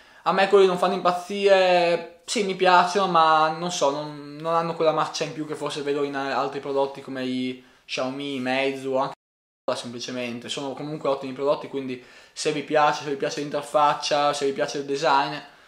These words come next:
prendeteli senza alcun tipo di problema perché sono ottimi dispositivi.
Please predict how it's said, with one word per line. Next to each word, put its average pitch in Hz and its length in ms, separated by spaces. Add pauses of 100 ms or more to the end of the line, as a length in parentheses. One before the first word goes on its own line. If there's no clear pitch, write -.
(180)
prendeteli 147 440
senza 156 300
alcun 139 200
tipo 139 220
di 135 200
problema 139 480
perché 135 180
sono 123 260
ottimi 131 280
dispositivi. 190 960